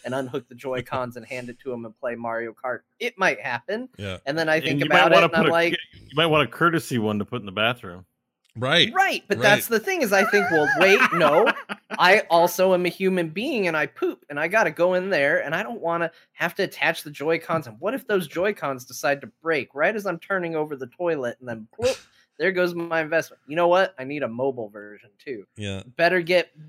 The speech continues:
Speaker 1: better get both."
Speaker 2: Yeah.
Speaker 1: Really the only reasonable
Speaker 3: You need a,
Speaker 1: decision
Speaker 3: no,
Speaker 1: is
Speaker 3: just
Speaker 1: to
Speaker 3: need a
Speaker 1: get both.
Speaker 3: dongle for the, the courtesy one, the courtesy Switch.
Speaker 2: Well, but there's
Speaker 3: Like,
Speaker 2: no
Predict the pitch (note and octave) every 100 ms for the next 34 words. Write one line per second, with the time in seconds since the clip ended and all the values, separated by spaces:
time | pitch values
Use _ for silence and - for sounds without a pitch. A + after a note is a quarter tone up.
0 | _ D#3+ G3 F#3+ F3+ D3+ G2+ - - A2+
1 | G#3+ G#3 E3+ E3+ E3 D3 D#3 D#3 D3+ C#3+
2 | C#3+ F#3 F3 - E3 D3+ E3 - F#3 C3
3 | B2 B2+ B2+ A#2+ G#2+ - A#2 G2 G2+ -
4 | G2+ A2+ G#2+ G2+ G2+ E2+ D#2+ F2 _ _
5 | G#2+ - G#2 G2+ - F2 _ _ _ _
6 | _ - F2+ - - - G#2+ G2 F#2 F#2+
7 | _ - - - _ F3 G2+ A#2+ B2 A#2
8 | C3+